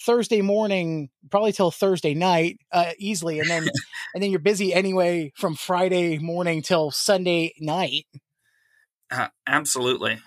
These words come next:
Speaker 2: Uh, from there, like you were saying there on, uh, Friday when the event officially begins,
Speaker 1: Mm-hmm.
Speaker 2: um, I, I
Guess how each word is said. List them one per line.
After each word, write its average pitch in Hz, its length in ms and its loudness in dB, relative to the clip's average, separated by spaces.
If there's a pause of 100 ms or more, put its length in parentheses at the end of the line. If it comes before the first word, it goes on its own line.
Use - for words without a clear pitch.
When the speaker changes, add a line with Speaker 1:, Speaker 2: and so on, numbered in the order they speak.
(220)
Speaker 2:
Uh, 117 300 2 (100)
from 143 260 0
there, 143 220 4
like 123 240 0
you 135 80 -2
were 127 80 2
saying 131 260 0
there 123 180 2
on, 113 320 0
uh, 113 340 0
Friday 123 500 0
when 120 260 -6
the 120 120 0
event 117 360 -2
officially 120 440 -4
begins, 123 540 -4 (520)
Speaker 1:
Mm-hmm. 190 180 4
Speaker 2:
um, 113 340 0 (220)
I, 143 220 2
I 143 140 0